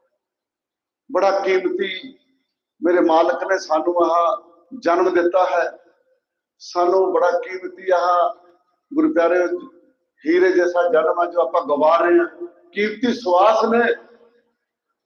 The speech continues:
ਜੋ ਆਪਾਂ ਗਵਾ ਰਹੇ ਹਾਂ, ਜੋ ਅਸੀਂ ਨਹੀਂ ਸਮਝ ਰਹੇ,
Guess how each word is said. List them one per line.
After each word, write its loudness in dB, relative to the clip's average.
ਜੋ 2
ਆਪਾਂ 4
ਗਵਾ 4
ਰਹੇ 2
ਹਾਂ, -4
ਜੋ 2
ਅਸੀਂ 0
ਨਹੀਂ 2
ਸਮਝ 0
ਰਹੇ, 2